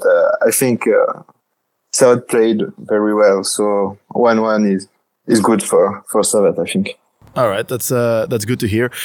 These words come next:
Speaker 2: Um, from our side, we are slightly disappointed. We had the feeling that we had, that there was a bit more in, in it.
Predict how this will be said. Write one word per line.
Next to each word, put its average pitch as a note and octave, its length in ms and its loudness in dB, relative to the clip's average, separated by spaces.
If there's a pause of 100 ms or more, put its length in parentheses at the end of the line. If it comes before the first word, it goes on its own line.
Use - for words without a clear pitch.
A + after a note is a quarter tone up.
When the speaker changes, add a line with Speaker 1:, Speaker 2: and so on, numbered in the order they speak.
(200)
Speaker 2:
Um, A#2+ 600 0 (300)
from B2+ 180 0
our D3+ 160 4
side, E3+ 480 -2
we C#3+ 260 0
are D3+ 380 0
slightly F#3+ 680 0
disappointed. A3 640 -2
We F3+ 200 0
had E3+ 140 0
the D#3+ 80 -6
feeling F3+ 300 -2
that E3+ 120 2
we E3 120 2
had, D#3+ 200 0 (360)
that D3+ 140 2
there D#3+ 100 -2
was D#3 120 0
a C#3+ 40 -2
bit D#3 140 -4
more F3 320 0
in, F3+ 280 -4
in - 180 0
it. F#3+ 220 -6